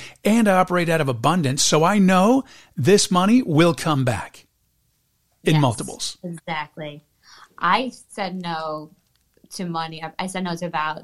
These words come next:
Speaker 2: a hundred thousand dollars of money in February,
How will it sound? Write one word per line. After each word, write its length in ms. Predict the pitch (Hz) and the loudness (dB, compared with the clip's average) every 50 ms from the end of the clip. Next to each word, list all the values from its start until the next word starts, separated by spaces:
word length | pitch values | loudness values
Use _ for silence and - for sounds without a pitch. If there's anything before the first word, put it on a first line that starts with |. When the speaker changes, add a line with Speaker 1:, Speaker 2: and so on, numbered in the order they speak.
| - - - - | -20 -18 -14 -10
Speaker 2:
a 40 | 170 | -8
hundred 260 | 196 196 196 202 190 | -6 -6 -6 -4 -4
thousand 320 | 180 170 170 165 165 165 | -4 -4 -4 -6 -10 -8
dollars 340 | 165 160 160 160 151 151 151 | -6 -4 -4 -4 -6 -8 -12
of 80 | 156 156 | -14 -14
money 220 | 156 156 147 147 | -14 -14 -14 -14
in 80 | 143 147 | -16 -16
February, 800 | - - 165 160 165 160 156 143 139 135 135 135 139 143 151 - | -8 -6 -6 -4 -4 -6 -8 -8 -8 -10 -10 -10 -12 -14 -14 -16